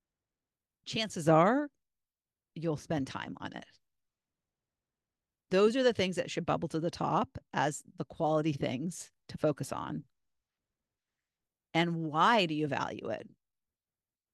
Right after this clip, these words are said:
Because you could say you value something, but you really need to get into the reason you value it. Why do you value it?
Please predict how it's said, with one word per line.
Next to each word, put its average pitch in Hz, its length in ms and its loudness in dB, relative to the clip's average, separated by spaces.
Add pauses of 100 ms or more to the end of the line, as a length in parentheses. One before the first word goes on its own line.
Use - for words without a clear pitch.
(540)
Because 170 260 0
you 240 60 -2
could 294 140 2
say 165 220 4
you 202 200 4
value 180 380 4
something, 240 600 -2 (840)
but 175 120 0
you 185 120 -2
really 226 280 2
need 180 280 -2
to 180 100 -4
get 156 240 0
into 160 760 -2 (1000)
the 160 80 0
reason 156 760 2 (680)
you 156 100 -6
value - 400 -4
it. - 160 -8 (340)
Why 190 600 0
do 139 100 -4
you 151 100 2
value - 400 -4
it? - 180 -8